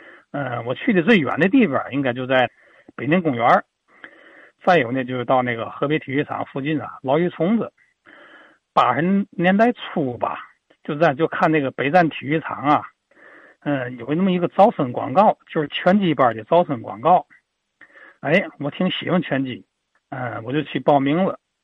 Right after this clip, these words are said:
是初级班，为期应该是三个月。那个教练啊，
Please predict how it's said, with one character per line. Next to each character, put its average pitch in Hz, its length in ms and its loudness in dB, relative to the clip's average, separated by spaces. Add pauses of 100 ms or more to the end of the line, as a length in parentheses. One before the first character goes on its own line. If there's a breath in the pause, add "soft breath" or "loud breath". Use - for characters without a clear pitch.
(340)
是 190 80 -14
初 - 240 -10
级 120 140 -8
班， 117 260 -6 (100)
为 180 220 0
期 135 320 -6
应 131 160 -4
该 143 160 -2
是 123 160 -8 (120)
三 175 180 2
个 170 80 0
月。 196 260 -2 (680 soft breath)
那 160 120 -4
个 139 100 -4
教 190 220 6
练 214 160 6
啊， 131 240 2